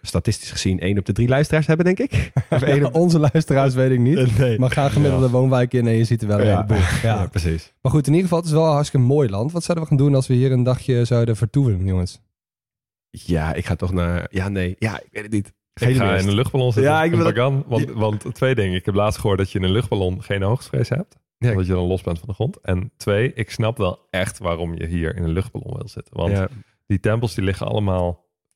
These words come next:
Speaker 3: dus best wel een stukje uit elkaar, met veel oerwoud ertussen. Dus vanuit de lucht zie je gewoon heel goed hoe dat,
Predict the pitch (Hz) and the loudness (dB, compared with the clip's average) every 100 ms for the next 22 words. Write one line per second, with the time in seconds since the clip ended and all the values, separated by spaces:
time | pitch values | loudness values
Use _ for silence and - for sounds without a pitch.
0 | _ 120 98 85 101 95 87 - 95 78 | _ -10 -4 -2 -2 -2 -4 -4 -4 -4
1 | 82 - 104 131 113 87 - 90 95 120 | -4 -4 -2 -2 -2 -4 -2 -4 -2 0
2 | 113 110 107 - 110 101 110 101 90 - | 0 2 0 -2 -4 -2 -2 -2 -4 -4
3 | 76 87 85 95 123 - - 101 - 95 | -4 -4 0 0 0 -6 -16 -16 -18 -10
4 | 104 127 131 - 127 120 101 104 104 92 | -4 -2 -2 -4 -2 -2 0 0 0 -2
5 | - | -4